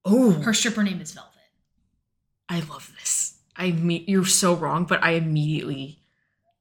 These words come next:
Speaker 1: love this.
Speaker 2: Okay. So
Speaker 1: Keep going.
Speaker 2: sh-, she
Speaker 1: Velvet.
Speaker 2: obviously, you know, as a stripper at night, is out
Speaker 1: That
Speaker 2: at
Speaker 1: tends
Speaker 2: night.
Speaker 1: to be their time.
Speaker 2: Tends to be at night.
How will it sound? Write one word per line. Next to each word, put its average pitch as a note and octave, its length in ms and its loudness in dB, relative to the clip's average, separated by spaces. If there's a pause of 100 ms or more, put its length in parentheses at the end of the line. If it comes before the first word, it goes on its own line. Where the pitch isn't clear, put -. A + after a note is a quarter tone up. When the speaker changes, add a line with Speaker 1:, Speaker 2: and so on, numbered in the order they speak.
(140)
Speaker 1:
love C3+ 380 -4
this. A2 220 -6 (140)
Speaker 2:
Okay. G3+ 280 -6 (560)
So A3+ 240 -4
Speaker 1:
Keep G3+ 80 -4
going. D#3+ 360 0
Speaker 2:
sh-, C#3 80 -12
she D#3+ 60 0
Speaker 1:
Velvet. A3 260 0
Speaker 2:
obviously, G#3 840 -4 (180)
you G#3+ 100 0
know, F3+ 120 -4
as F3+ 200 -4
a F3 60 -8
stripper F3+ 520 -12 (180)
at F3+ 180 -8
night, F3+ 220 -10
is F#3 340 -12 (100)
out G#3 160 -4
Speaker 1:
That G#3 140 4
Speaker 2:
at G#3+ 60 -4
Speaker 1:
tends G3+ 260 4
Speaker 2:
night. F#3 40 0
Speaker 1:
to F3+ 60 4
be F3 100 4
their D3+ 140 -2
time. D3 200 -4
Speaker 2:
Tends A3 220 2
to A#3+ 60 -2
be G3+ 300 -2
at G3+ 160 -6
night. F#3+ 480 -8